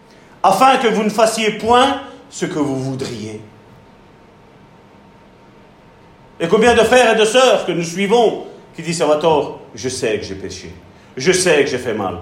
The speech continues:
Je sais que j-, j'ai enfreint la sainteté de Dieu. » Et comme je le disais jeudi, le diable nous fait pécher, nous pousse à, poucher, à, à pécher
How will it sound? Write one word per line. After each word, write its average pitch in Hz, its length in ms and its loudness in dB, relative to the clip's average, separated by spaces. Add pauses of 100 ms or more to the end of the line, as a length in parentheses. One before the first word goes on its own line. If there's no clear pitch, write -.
(200)
Je 160 200 4
sais 202 380 4
que 160 200 0 (260)
j-, - 200 -10
j'ai 190 180 4
enfreint 214 600 4 (160)
la 190 100 2
sainteté 196 680 4
de 135 100 0
Dieu. » 104 400 -8 (1200)
Et 139 60 -8
comme 214 160 4
je 220 80 4
le 208 80 2
disais 202 300 4
jeudi, 247 560 2 (100)
le 180 120 4
diable 208 280 4
nous 196 80 4
fait 294 380 4
pécher, 254 400 0
nous 214 180 -6
pousse 320 300 -2
à, 277 80 2
poucher, 254 500 -6 (320)
à, 196 320 4
à 214 100 4
pécher 277 640 -2